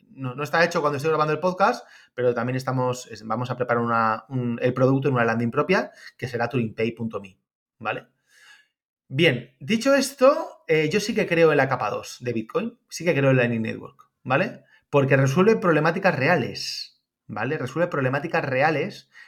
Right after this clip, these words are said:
que Bitcoin no resuelve, mm, desde el punto de vista de costes ni tiempos.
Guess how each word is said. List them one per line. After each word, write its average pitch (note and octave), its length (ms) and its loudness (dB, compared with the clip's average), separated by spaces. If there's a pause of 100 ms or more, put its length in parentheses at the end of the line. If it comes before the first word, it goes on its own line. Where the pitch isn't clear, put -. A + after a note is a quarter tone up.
que C3+ 120 0
Bitcoin D3+ 500 2
no D3+ 100 0
resuelve, E3+ 840 2
mm, B2 200 -2
desde A#2+ 180 4
el A#2+ 80 0
punto C3+ 160 -2
de D3+ 60 2
vista D3 140 0
de C#3 120 0
costes C#3 300 -6
ni C3 100 -4
tiempos. - 560 -10